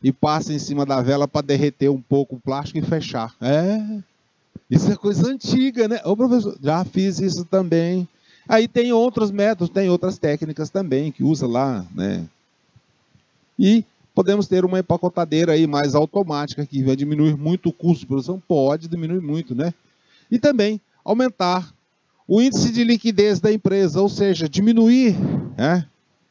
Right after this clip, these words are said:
a, buscar mais recursos a prazo mais longo com taxas menores e ter o quê? Menos, menos aplicações, é, é,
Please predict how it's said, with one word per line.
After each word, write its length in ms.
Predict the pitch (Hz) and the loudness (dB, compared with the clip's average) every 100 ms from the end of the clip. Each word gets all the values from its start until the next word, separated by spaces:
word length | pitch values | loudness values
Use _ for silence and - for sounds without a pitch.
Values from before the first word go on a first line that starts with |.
| _ _ _ | _ _ _
a, 680 | 117 131 135 131 127 131 120 107 - _ _ _ _ _ _ _ _ _ _ _ - _ _ _ _ | -6 -2 0 0 -2 -4 -6 -10 -20 _ _ _ _ _ _ _ _ _ _ _ -20 _ _ _ _
buscar 520 | 135 190 - 220 202 | 0 0 0 -8 -8
mais 360 | 190 214 254 - | -6 -4 -2 0
recursos 920 | 208 190 - 190 196 175 147 135 127 | 0 0 -4 -4 -2 -4 -4 -6 -6
a 140 | 143 | -8
prazo 580 | - 127 120 123 110 120 | -8 -4 -2 -2 -4 -4
mais 320 | 117 117 95 | -4 -2 -4
longo 500 | 98 117 185 220 196 | -2 2 2 0 -4
com 200 | 175 151 | -6 -8
taxas 420 | - 110 110 110 117 | -8 -12 -10 -10 -8
menores 920 | 165 175 156 165 202 247 - - 175 | -8 -2 -2 0 0 -2 -4 -6 -6
e 340 | 175 190 208 185 - _ | -4 -2 -2 -6 -16 _
ter 280 | 156 156 165 | -2 0 0
o 100 | 160 | -2
quê? 260 | - 123 131 | 0 0 0
Menos, 720 | 135 147 151 170 165 107 123 | 0 2 2 0 -4 -6 -4
menos 440 | 131 135 139 147 | 0 2 2 0
aplicações, 960 | 165 - 165 180 170 - 139 139 135 123 | -2 0 -2 -2 -4 0 2 2 0 0
é, 240 | 120 123 123 67 | 0 0 -4 -6
é, 800 | 95 98 92 87 85 80 73 | -2 0 0 0 0 0 -2